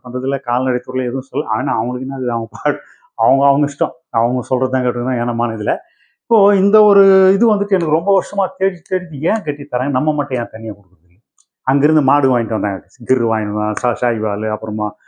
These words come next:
எந்தெந்த ஊர்ல எந்தெந்த ரகம் எல்லாம் வாங்கிட்டு வந்து எல்லாமே ஃபெயில் ஆகி உக்காந்து. எல்லாம் எங்கேயுமே பதினாறு, பத்து லிட்டர் கறக்கல, நாலு லிட்டர், அஞ்சு லிட்டர் கறக்குது. அது விடுங்க, அங்க மடி வந்தா நல்லா பெருசா இருக்குது, இங்க வந்தா சுருக்கு போய் மாதிரி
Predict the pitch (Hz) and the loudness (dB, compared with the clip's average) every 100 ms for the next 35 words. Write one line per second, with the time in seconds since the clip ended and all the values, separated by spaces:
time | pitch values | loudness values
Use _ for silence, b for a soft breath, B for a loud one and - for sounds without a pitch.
0 | b b 110 123 156 202 196 190 190 175 | b b -2 0 4 4 4 4 6 4
1 | 175 170 165 156 165 135 151 156 143 139 | 2 2 2 2 2 2 2 2 2 0
2 | 151 131 110 127 160 - 143 139 117 101 | 0 -2 -2 -4 -6 -6 -4 -2 -2 -4
3 | 95 92 107 120 123 113 123 147 - 120 | -10 _ -8 -6 -4 -2 -2 -2 -4 -4
4 | 123 120 - 113 120 113 127 113 117 104 | -2 -4 -6 -14 -10 -10 -6 -6 -6 -8
5 | 104 110 113 110 117 104 107 - 95 92 | -6 -6 -8 -12 -12 -12 -14 -14 -14 -14
6 | - _ _ _ _ _ _ - - 160 | -16 _ _ _ _ _ _ -6 0 4
7 | 196 220 185 98 120 120 110 160 190 180 | 4 4 2 2 2 2 2 2 4 4
8 | 175 156 165 175 175 151 - 180 165 180 | 2 2 2 2 0 0 2 2 2 2
9 | 170 151 156 151 185 165 147 135 127 | 2 2 0 -2 -4 0 0 2 -2